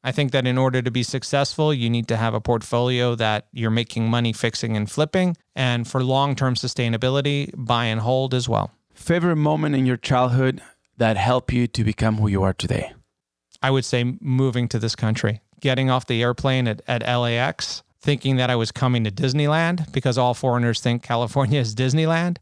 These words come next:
Speaker 1: But yeah, I think that was the, the greatest moment of my life.
Speaker 2: Do you remember the show? I'm thirty-seven, turning thirty-eight. And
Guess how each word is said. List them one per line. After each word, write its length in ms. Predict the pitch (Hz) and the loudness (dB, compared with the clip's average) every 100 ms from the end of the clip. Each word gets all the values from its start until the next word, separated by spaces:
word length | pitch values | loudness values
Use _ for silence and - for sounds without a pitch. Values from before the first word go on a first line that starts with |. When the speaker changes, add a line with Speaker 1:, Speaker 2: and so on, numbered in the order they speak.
| _ | _
Speaker 1:
But 120 | 123 | -2
yeah, 180 | 127 117 | 0 0
I 60 | 110 | 0
think 220 | 120 120 | -2 0
that 100 | 113 | 0
was 100 | 113 | 0
the, 160 | 123 - | -4 -4
the 140 | 139 | -4
greatest 400 | 113 127 113 113 | -2 0 0 -2
moment 240 | 113 107 110 | -2 0 0
of 80 | |
my 120 | 104 98 | 0 0
life. 220 | 107 - - _ _ | -2 -6 -18 _ _
Speaker 2:
Do 120 | - 147 | -2 0
you 40 | |
remember 280 | 165 160 151 | 2 0 0
the 100 | 131 | -2
show? 480 | - 131 127 120 - | -2 2 2 2 0
I'm 360 | 131 117 117 - | 2 2 0 -4
thirty-seven, 680 | - 123 117 - 127 117 107 | -2 0 0 0 0 2 -2
turning 400 | - 113 110 107 | 0 2 2 0
thirty-eight. 600 | - 120 113 113 110 104 | -2 0 2 2 2 0
And 240 | - 110 | 0 0